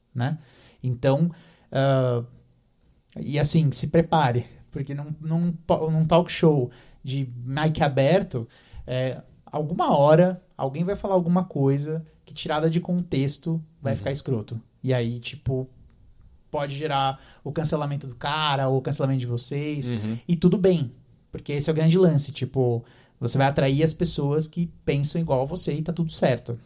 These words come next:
Speaker 1: Mas a gente tá vivendo um momento do cancelamento, do tipo, você, eu vou fazer um ostracismo digital com você porque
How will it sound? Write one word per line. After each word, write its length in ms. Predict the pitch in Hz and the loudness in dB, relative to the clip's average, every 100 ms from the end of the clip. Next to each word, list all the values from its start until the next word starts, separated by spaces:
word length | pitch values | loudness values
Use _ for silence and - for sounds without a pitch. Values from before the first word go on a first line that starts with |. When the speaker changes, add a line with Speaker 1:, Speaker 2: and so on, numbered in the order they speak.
| _ _ - - - - | _ _ -20 -20 -12 -4
Speaker 1:
Mas 180 | 143 | -2
a 40 | 139 | 0
gente 200 | 160 - | 0 2
tá 140 | 170 | 4
vivendo 300 | 180 170 160 | 4 4 4
um 60 | 160 | 4
momento 340 | 151 147 143 | 2 -2 -6
do 80 | 143 | -6
cancelamento, 840 | 147 151 135 147 139 143 120 120 123 | -6 -8 -8 -8 -10 -10 -12 -12 -10
do 120 | 123 | -10
tipo, 500 | 120 165 - 127 117 - _ _ _ _ | -8 -10 -4 -4 -4 -10 _ _ _ _
você, 320 | 120 - 131 - - _ _ _ _ _ | -10 -4 -4 -6 -20 _ _ _ _ _
eu 260 | - 127 135 | -12 -8 -4
vou 180 | 131 135 | -2 0
fazer 220 | 151 147 | 2 2
um 100 | 151 | 2
ostracismo 800 | 156 - 165 156 - 170 170 165 | 0 4 2 2 4 6 6 6
digital 640 | 156 156 156 156 135 147 | 4 2 0 2 2 0
com 120 | 147 | -2
você 500 | 135 127 - 165 147 | 0 0 -2 -2 -2
porque 640 | 160 165 - 147 143 143 | -4 -8 -12 -8 -6 -6